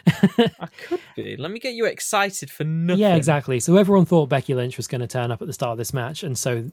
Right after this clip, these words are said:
Speaker 1: no one was having any of Charlotte and Rhea. Um, but no, the match itself was absolutely brilliant. Um, specifically, Charlotte did a natural selection from the top rope,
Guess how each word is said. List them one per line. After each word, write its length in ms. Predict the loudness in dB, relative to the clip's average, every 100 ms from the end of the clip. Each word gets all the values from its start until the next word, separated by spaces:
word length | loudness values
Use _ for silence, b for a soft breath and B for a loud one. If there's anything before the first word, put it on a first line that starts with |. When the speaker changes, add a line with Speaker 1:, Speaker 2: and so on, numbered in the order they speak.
| -4
Speaker 1:
no 440 | 0 4 6 6
one 220 | 4 0 -2
was 120 | -4
having 240 | -4 -2
any 220 | -4 -4
of 120 | -6 -6
Charlotte 360 | -4 -4 -4
and 140 | -8 -6
Rhea. 340 | -6 -4 -6 B B B B _
Um, 560 | 0 2 2 2 -2 -4 -8
but 480 | -2 2 4 2 2
no, 160 | 0
the 80 | 0
match 200 | -2 -2
itself 260 | 0 0 0
was 140 | 0
absolutely 340 | 0 0 0 2
brilliant. 460 | 4 4 2 -2 _ -4
Um, 600 | 0 4 4 2 0 -2 _ _ _ _ _ _
specifically, 640 | -6 0 0 2 2 2
Charlotte 360 | 2 2 2 0
did 140 | -2
a 100 | -2
natural 360 | -2 -4 -4 -8
selection 640 | -8 -8 -8 -2 0 0 b b b _
from 120 | 0
the 80 | 0
top 260 | 0 0 2
rope, 300 | 0 0